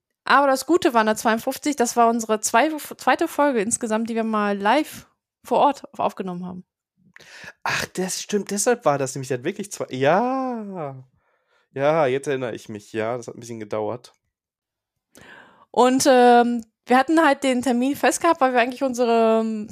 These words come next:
Speaker 1: Talk für die, für den Herbstcampus fertig machen wollten, aber dann ist es halt ausgefallen und haben gesagt, okay, dann können wir den Termin ja eigentlich nutzen, um eine Podcast-Folge aufzunehmen.
Speaker 2: Ah, da war noch lecker Eis essen. Ich
Speaker 1: Das
Speaker 2: erinnere mich,
Speaker 1: stimmt, das
Speaker 2: ich erinnere
Speaker 1: stimmt.
Speaker 2: mich. Ja.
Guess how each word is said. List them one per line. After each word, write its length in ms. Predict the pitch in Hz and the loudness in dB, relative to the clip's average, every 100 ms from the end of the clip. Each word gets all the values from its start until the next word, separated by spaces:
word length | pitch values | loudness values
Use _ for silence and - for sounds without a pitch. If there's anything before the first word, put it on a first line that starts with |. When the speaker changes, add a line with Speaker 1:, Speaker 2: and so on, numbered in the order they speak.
| - | 0
Speaker 1:
Talk 240 | - 262 | 0 0
für 220 | - 240 | 0 -2
die, 500 | 220 220 220 214 214 | -2 -4 -4 -4 -6
für 120 | 214 202 | -8 -8
den 140 | 214 | -4
Herbstcampus 560 | 254 - - 214 214 - | -4 -4 -6 -6 -6 -8
fertig 260 | 196 214 | -8 -6
machen 240 | 208 220 226 | -6 -6 -4
wollten, 120 | 233 | -2
aber 80 | 208 | 0
dann 180 | 214 226 | -2 -4
ist 80 | |
es 100 | 233 | -6
halt 140 | 226 - | -6 -2
ausgefallen 580 | 254 - 208 - 185 208 | -4 -6 -14 -6 -4 -4
und 40 | |
haben 60 | 220 | -4
gesagt, 200 | 233 240 | -4 -2
okay, 160 | - | 0
dann 100 | 214 | -2
können 140 | 226 226 | -2 -4
wir 100 | 226 | -2
den 180 | 226 | -4
Termin 280 | 226 240 240 | -4 -6 -4
ja 80 | 233 | -4
eigentlich 180 | 220 226 | -6 -8
nutzen, 240 | 233 - | -10 -8
um 160 | 214 214 | -8 -4
eine 140 | 208 | -6
Podcast-Folge 560 | 202 - 180 - - 180 | -8 -12 -12 -12 -12 -12
aufzunehmen. 420 | 175 175 165 175 _ _ _ _ - | -12 -12 -12 -14 _ _ _ _ -4
Speaker 2:
Ah, 100 | 185 | -4
da 100 | 104 | -2
war 80 | |
noch 140 | 98 92 | -6 -8
lecker 240 | 113 - | -12 -10
Eis 220 | - - | -8 -8
essen. 240 | - - 87 | -10 -16 -16
Ich 80 | - | -2
Speaker 1:
Das 260 | 240 - | 0 0
Speaker 2:
erinnere 140 | - 220 | -4 -6
mich, 80 | 190 | -6
Speaker 1:
stimmt, 40 | |
das 80 | 233 220 | -12 -10
Speaker 2:
ich 60 | |
erinnere 180 | 196 190 | -10 -12
Speaker 1:
stimmt. 180 | _ _ _ | _ _ _
Speaker 2:
mich. 80 | |
Ja. 80 | - | -16